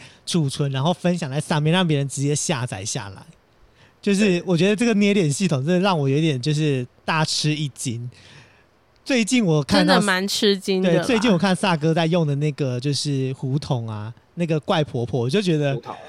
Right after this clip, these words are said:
Speaker 1: 对，胡同，我每次都觉得，<laughs> 我每次只要一看到那个角色出现的时候，我就觉得很好笑，就是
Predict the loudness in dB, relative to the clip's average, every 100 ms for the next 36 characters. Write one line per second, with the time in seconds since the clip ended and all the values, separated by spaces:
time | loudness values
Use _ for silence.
0 | -4 0 4 4 6 6 4 2 2 0
1 | 2 2 2 2 0 -4 -2 0 0 0
2 | -2 -2 0 0 2 2 2 0 0 0
3 | 2 0 2 2 0 2 0 0 0 0
4 | 0 0 -4 -10 -20 -20 -10 0 2 2
5 | 2 2 2 2 0 2 0 2 2 0
6 | -2 0 2 2 2 0 0 0 -2